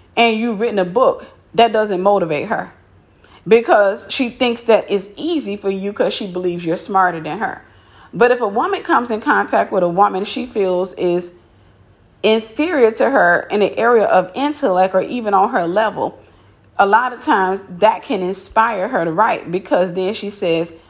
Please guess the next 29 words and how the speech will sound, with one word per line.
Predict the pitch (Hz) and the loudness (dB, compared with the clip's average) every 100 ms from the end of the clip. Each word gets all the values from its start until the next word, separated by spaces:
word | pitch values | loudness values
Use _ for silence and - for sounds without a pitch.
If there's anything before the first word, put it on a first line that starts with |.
| _ | _
"Well, | 185 202 | 2 4
if | 170 160 | 4 4
you | 339 | 2
can | - 190 175 | 2 -2 0
do | 185 190 | 0 0
it, | - | 0
I | 302 | 0
know | 269 247 | 0 2
I | 220 | 2
can | 220 143 | 0 -6
do | 165 190 | -8 -10
it." | 240 - _ _ _ _ _ | -14 -16 _ _ _ _ _
Does | 180 | 0
that | 233 | 2
make | 240 233 | 2 -6
sense? | - 196 - - - _ - - _ - | -6 -6 -8 -16 -20 _ -20 -20 _ 2
If | 233 220 - - | 4 4 -4 -10
she | - 294 294 | -2 2 4
will | 277 254 | 4 4
say | 269 294 302 | 4 2 2
in | 320 | 2
her | 294 | 2
mind, | 277 226 165 185 190 - _ - | 2 4 2 0 -4 -16 _ -4
"If | 185 190 | -2 -2
she | - - 571 | -2 -2 0
can | - 233 | 0 2
write | 190 175 180 | 4 2 2
a | |
book, | 165 180 180 - | 0 2 2 0